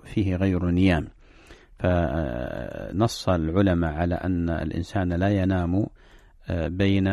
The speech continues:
أناس يقظين أو جالسين مثلًا، ولذلك، آه، هذا من الآداب، آه، والمجالس ليست محلًا للنوم. لكن إن، آه، كان أهل المجلس كلهم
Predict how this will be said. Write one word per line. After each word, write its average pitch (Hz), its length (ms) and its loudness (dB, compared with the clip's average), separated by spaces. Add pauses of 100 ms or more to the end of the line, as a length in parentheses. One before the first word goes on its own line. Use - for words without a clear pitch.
(320)
أناس 95 460 0
يقظين 90 760 0
أو 80 200 -6
جالسين 87 640 0
مثلًا، 82 400 -4 (680)
ولذلك، 87 1120 0
آه، 92 500 -6
هذا 90 340 -2
من 92 180 0
الآداب، 85 640 0 (280)
آه، 85 400 -6
والمجالس 87 1080 -2
ليست 101 340 0
محلًا 92 460 0
للنوم. 90 800 2 (460)
لكن 175 320 4
إن، 113 280 2 (180)
آه، 92 160 -2
كان 120 320 2
أهل 95 260 2
المجلس 92 480 2
كلهم 87 500 2